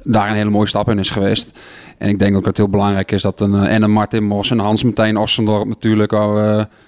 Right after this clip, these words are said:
denk ik, met z'n allen hartstikke blij mee zijn. Ook, eh, ja, ook, eh, ook heren waar we gewoon, eh,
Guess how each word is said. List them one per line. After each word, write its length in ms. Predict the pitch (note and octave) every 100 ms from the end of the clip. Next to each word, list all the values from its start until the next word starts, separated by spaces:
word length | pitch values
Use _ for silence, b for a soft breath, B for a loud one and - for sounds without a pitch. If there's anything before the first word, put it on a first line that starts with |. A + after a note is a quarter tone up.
| b -
denk 260 | G#2+ G#2
ik, 60 | G#2+
met 140 | G#2
z'n 60 | -
allen 140 | G#2+
hartstikke 300 | G2+ - -
blij 220 | G#2+ A2
mee 120 | A2 G#2
zijn. 280 | G2 G2+
Ook, 180 | G#2 -
eh, 240 | G#2 G#2 G2+ b b b b b b _
ja, 180 | - G2 A2
ook, 220 | G#2+ -
eh, 520 | G2+ G2 G2 F#2+ - - - -
ook 300 | - F#2+ G#2+
heren 280 | G#2+ A2 G#2
waar 160 | G#2 G#2
we 60 |
gewoon, 300 | F#2+ A2+ A2
eh, 180 | G#2+ G#2